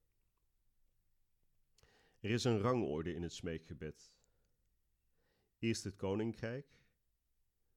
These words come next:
vervolgens wat nodig is om het te ontvangen en om mee te werken aan de komst ervan. Deze medewerking aan de zending van Christus en van de Heilige Geest,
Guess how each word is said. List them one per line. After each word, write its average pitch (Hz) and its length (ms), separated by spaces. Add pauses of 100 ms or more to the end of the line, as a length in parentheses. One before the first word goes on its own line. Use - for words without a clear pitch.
(120)
vervolgens 101 760
wat 90 180
nodig 95 340
is 123 260
om 95 120
het 90 80
te - 80
ontvangen 90 640 (600)
en 92 300
om 92 140
mee 95 180
te 95 140
werken 80 380
aan 101 120
de 101 60
komst 113 360
ervan. 67 400 (2500)
Deze 127 260
medewerking 110 680
aan 110 100
de 98 100
zending 120 420
van 90 160
Christus - 760 (440)
en 113 200
van 98 180
de 95 80
Heilige 87 360
Geest, - 520